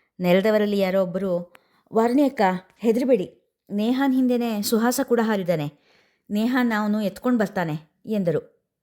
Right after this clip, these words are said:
ಆ ಮಾತನ್ನು ಕೇಳಿ ಮುಖ ಮುಖ ನೋಡಿಕೊಂಡರು ಲೀಲಾ ವಾರುಣಿ. ಇಬ್ಬರ ಕಣ್ಣಲ್ಲೂ ಗೊಂದಲ. ಅಷ್ಟರಲ್ಲೇ ಜನ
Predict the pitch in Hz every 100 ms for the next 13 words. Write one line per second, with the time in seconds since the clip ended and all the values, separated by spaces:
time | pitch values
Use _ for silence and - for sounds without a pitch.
0 | _ _ _ _ _ _ 202 196 196 202
1 | 240 233 214 185 185 160 180 240 233 233
2 | 233 202 185 190 185 175 185 185 180 180
3 | 175 160 160 - _ _ _ _ _ _
4 | _ 202 170 185 190 190 185 175 185 170
5 | 156 - 170 196 175 147 - _ _ _
6 | _ _ _ _ _ _ _ _ _ _
7 | _ _ - 226 - 254 226 220 196 180
8 | 196